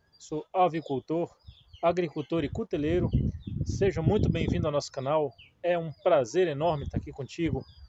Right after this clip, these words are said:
nessa belíssima tarde de domingo, aqui na cidade de Aracruz, Espírito Santo,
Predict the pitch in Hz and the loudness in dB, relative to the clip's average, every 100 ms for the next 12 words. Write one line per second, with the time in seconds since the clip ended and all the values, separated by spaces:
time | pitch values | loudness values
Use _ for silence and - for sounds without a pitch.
0 | - - - 127 143 - 131 139 165 - | -20 -20 -6 -2 -2 -2 -2 -2 -2 -4
1 | 170 131 165 147 131 175 151 143 175 151 | -4 0 2 0 0 -2 -2 -2 -2 -2
2 | 147 - - - - - - 131 - 160 | -4 -4 -10 -10 -8 -10 -4 -6 -4 -8
3 | 135 135 147 139 151 175 160 - 180 175 | -6 -2 -2 -2 2 4 4 2 4 4
4 | 143 - - 196 - 147 - 170 165 151 | 0 -10 -8 -8 -8 -12 -8 -6 -8 -16